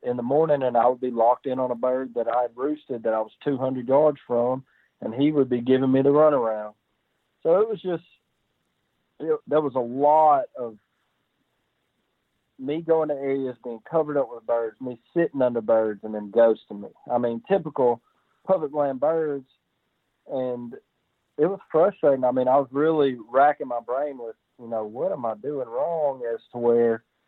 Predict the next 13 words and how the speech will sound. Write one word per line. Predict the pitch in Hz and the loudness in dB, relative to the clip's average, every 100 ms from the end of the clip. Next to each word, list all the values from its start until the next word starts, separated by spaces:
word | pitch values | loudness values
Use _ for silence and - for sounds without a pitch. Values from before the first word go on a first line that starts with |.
| _ | _
you | - 120 | -6 4
know, | 117 110 | 4 4
the | |
years | 113 143 156 127 | 2 2 2 0
before, | 113 - 156 151 135 123 _ _ _ _ _ _ | -6 0 4 6 4 2 _ _ _ _ _ _
if | 120 117 | -8 0
I | 165 196 | 2 2
get | 151 | 0
myself | 127 123 139 123 | -2 -2 -2 -2
up | 117 117 | -2 0
under | 147 143 117 | 0 0 -4
a | |
bird, | 110 131 135 117 104 | -2 -2 -2 -4 -10